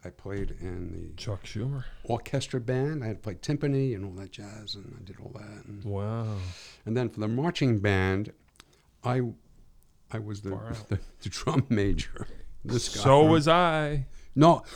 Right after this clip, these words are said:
Speaker 1: with the pole. You did
Speaker 2: Yes,
Speaker 1: that
Speaker 2: I
Speaker 1: too?
Speaker 2: was. Yeah, yeah, I was too.
Speaker 1: I was.
Speaker 2: I was
Speaker 1: <laughs>
Speaker 2: so disappointed. I, I was, like, the big shot drummer all through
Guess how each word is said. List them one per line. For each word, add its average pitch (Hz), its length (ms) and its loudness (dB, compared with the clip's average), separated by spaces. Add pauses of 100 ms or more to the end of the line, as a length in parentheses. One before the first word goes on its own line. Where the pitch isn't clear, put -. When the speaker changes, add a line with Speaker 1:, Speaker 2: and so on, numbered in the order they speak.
(100)
Speaker 1:
with - 120 6
the 139 80 6
pole. - 300 8
You 143 120 6
did - 120 8
Speaker 2:
Yes, 147 80 8
Speaker 1:
that 175 180 10
Speaker 2:
I - 20 6
Speaker 1:
too? 135 100 8
Speaker 2:
was. 151 420 4
Yeah, 135 200 -4 (280)
yeah, 139 180 -4 (120)
I 107 120 -2
was 131 280 -2
too. 135 260 -2 (220)
Speaker 1:
I 139 120 0
was. - 300 0 (140)
Speaker 2:
I 120 120 6
was 120 200 6
Speaker 1:
<laughs> 135 80 6
Speaker 2:
so 127 100 10
disappointed. 113 800 2
I, 107 240 -2
I 117 120 2
was, 117 200 6
like, 104 200 2
the 107 60 -4
big 123 280 -2
shot 117 340 -2
drummer 107 420 -6
all 113 260 -6
through 120 400 -2